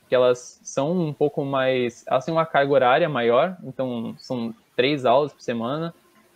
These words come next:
de uma hora e quarenta, é, elas têm mais conteúdo realmente,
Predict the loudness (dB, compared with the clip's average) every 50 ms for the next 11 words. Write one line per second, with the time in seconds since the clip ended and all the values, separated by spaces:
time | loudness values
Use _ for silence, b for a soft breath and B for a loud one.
0 | _ -10 -8 -6 -4 -4 -4 -4 -2 0 2 2 2 2 0 -4 -6 -6 -4 -4
1 | -4 -4 -6 _ _ _ _ _ _ _ _ -2 0 2 4 4 4 4 2 2
2 | 0 -4 -6 -4 -4 -6 -6 -6 -8 -6 -2 -2 0 0 0 -2 -2 -2 0 0
3 | 0 0 0 -2 -4 -4 -6 -8 -10 -8 -10 -10 -10